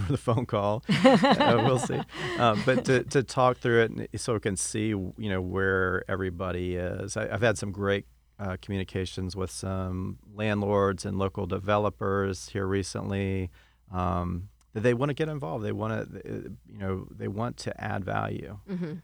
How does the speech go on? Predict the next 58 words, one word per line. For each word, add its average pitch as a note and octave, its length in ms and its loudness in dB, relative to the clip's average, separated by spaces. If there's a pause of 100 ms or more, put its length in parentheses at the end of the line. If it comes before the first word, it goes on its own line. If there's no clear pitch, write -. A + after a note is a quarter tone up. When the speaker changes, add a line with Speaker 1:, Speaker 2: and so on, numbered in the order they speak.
(140)
Speaker 1:
uh, G2+ 360 -4
to, G2 540 -6
to - 140 -4
this, F#2+ 480 -4
uh, F#2+ 300 -4
initiative, G2 400 -4
and G#2 100 -2
they A2 80 0
see, A2+ 420 0 (340)
they G#2+ 80 -4
see G#2+ 180 -2
the F#2+ 80 0
value G2 320 0
in G2 80 -2
it. G#2 140 -6
So, F#2+ 380 0
um, G2 380 -4
we'd B2 160 0
love G2 260 4
to - 120 -6
talk G2 320 -2
with F#2 180 -6
you G2 80 -4
about F#2 300 -2
it. G2 220 0
Attend G#2 340 -2
our G2+ 100 2
meetings. G2 640 -2 (540)
Now, A2 240 2
w-, F2+ 200 -6 (1200)
the A2 240 0
affordable F#3 420 -2
housing C#3 280 2
issue B2 260 2
is A2 120 2
an A2 60 0
important A2+ 400 0
one G2 180 -2
too, G#2+ 400 2
and, - 100 4
Speaker 2:
Mm-hmm. G#2+ 100 0
Speaker 1:
and G#2 80 0
I G2+ 60 0
don't A#2+ 180 0
want, A2 180 -2
and G#2 280 -2
I'm G#2 160 -2
so C3+ 320 0
happy. G2 520 0
I F#2 60 0
know F#2+ 180 -2
you F#2+ 180 -4
know G2+ 220 -2
this, G2 320 0
that G#2 260 -6
the G2+ 80 -6
Sadowski G2 840 -2
Trust - 540 -6